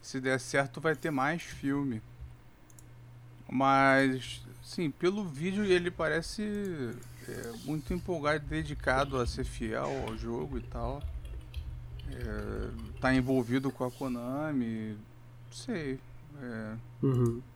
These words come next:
Speaker 1: pa-, passou muito tempo, né? Então, é, também vai ter que ter a sensibilidade pra esse tipo de filme hoje é diferente.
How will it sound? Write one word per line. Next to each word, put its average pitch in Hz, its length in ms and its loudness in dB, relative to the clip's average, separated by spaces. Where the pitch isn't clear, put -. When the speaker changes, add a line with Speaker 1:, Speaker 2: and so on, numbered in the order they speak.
Speaker 1:
pa-, - 220 -4
passou 156 300 2
muito 185 480 2
tempo, 170 500 -2
né? 127 380 2
Então, 127 560 -4
é, 120 240 -10
também 127 320 0
vai 135 160 2
ter 135 200 -2
que - 100 -16
ter 139 800 2
a 123 80 -4
sensibilidade 135 760 0
pra 135 140 -4
esse 123 140 -4
tipo 123 240 -12
de 123 100 -4
filme 127 300 0
hoje 120 180 2
é - 20 4
diferente. 117 540 -2